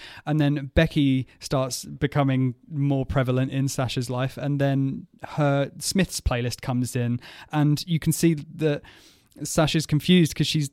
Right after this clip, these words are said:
sort of thinking to herself, "Why am I listening to the Smiths now?" But it's because this whole thing is happening. Um, and it's just, everything is really intelligently done, and there's two sides of the same coin of this, these girls happening, and it's just really cool.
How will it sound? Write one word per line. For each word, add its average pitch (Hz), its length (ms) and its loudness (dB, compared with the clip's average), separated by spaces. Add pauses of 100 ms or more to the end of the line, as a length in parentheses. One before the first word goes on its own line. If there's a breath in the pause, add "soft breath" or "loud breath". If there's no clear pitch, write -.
(380)
sort 156 200 -2
of 139 60 -6
thinking 151 220 2
to 139 60 0
herself, 143 240 0
"Why 143 320 0
am 143 140 0
I 139 80 -2
listening 139 320 -2
to 139 80 -4
the 131 100 -4
Smiths - 320 0
now?" 127 180 0
But 151 220 2
it's - 400 -10
because 160 380 4
this 156 160 0
whole 147 320 2 (440 soft breath)
thing 185 180 6
is 143 100 4
happening. 143 480 0 (400 loud breath)
Um, 143 300 2
and 156 80 2
it's 160 100 2
just, 185 200 4
everything 165 420 4
is 131 200 2
really 143 240 4
intelligently 135 560 0
done, 127 260 0
and 123 140 0
there's 123 140 -2
two - 240 0
sides 147 260 2
of 139 40 0
the 139 60 0
same 135 280 2
coin 135 340 0
of 120 120 -4
this, - 160 -8 (300)
these 131 200 0
girls 127 440 2
happening, 131 400 -4
and 123 220 -4 (320 loud breath)
it's 151 100 -2
just 202 160 4
really 151 120 6
cool. 123 280 0